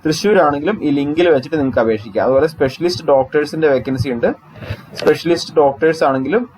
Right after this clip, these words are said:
നിങ്ങൾക്ക്, ആ, ഓൺലൈനായിട്ട് അപേക്ഷിക്കാനുള്ള സംഭവങ്ങളുണ്ട്. അത് സ്പെഷ്യലിസ്റ്റ് ഡോക്ടേഴ്സ് എന്ന് പറഞ്ഞാൽ അതിനകത്ത് വരുന്നേ ഉള്ളൂ, ആ, കുറച്ച് സമയം എടുക്കുന്നുണ്ട്. അപ്പോ, ആ, എം ബി ബി എസ് കഴിഞ്ഞവർക്കുള്ള വേക്കൻസി ഉണ്ട്. അതുപോലെ, ആ,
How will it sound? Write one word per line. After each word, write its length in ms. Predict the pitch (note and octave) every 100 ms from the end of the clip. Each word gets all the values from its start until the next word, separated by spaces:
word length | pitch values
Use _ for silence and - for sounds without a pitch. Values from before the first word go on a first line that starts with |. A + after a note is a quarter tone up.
| -
നിങ്ങൾക്ക്, 500 | C3 B2+ A#2 G#3+ C#4 - - - - _ - _ - - - - -
ആ, 220 | A#2+ A#2 A#2+
ഓൺലൈനായിട്ട് 640 | C3 C3+ C#3+ D3 C3 B2+
അപേക്ഷിക്കാനുള്ള 800 | A#2+ A#2+ - B2+ A#2+ A2+ B2 B3+ - - - - - -
സംഭവങ്ങളുണ്ട്. 640 | - B2+ A#2 A2+ G#2 G2 F#2
അത് 200 | A#2+ A#2+
സ്പെഷ്യലിസ്റ്റ് 460 | C3 B2 C3 C3+
ഡോക്ടേഴ്സ് 320 | C3 A#2+ C#3
എന്ന് 100 | D3
പറഞ്ഞാൽ 280 | C#3 C3+ C3+
അതിനകത്ത് 460 | B2+ B2+ A#2+ F#3 A3+ - - - - - A#2+
വരുന്നേ 300 | A#2 A#2+ C#3+
ഉള്ളൂ, 340 | A2 D#3 G3+ - - - - -
ആ, 80 |
കുറച്ച് 260 | - A#2 A#2
സമയം 240 | A2+ G#2+
എടുക്കുന്നുണ്ട്. 460 | A2+ F#2+ G#2+ G2 E2+
അപ്പോ, 1040 | D#3 - - - - - - - B2+ - - - - - - - _ -
ആ, 540 | - A2 G#2 G#2 G2 E2+
എം 160 | A#2
ബി 120 | B2 B2+
ബി 140 | C3
എസ് 220 | C3+ -
കഴിഞ്ഞവർക്കുള്ള 560 | C#3+ B2+ B2+ B2 C3 B2
വേക്കൻസി 420 | A#2+ A2+ A#2+ C3+
ഉണ്ട്. 140 | A2+
അതുപോലെ, 420 | A2+ A2+ A2+ D#3 B3+ - - - - - - - -
ആ, 80 | -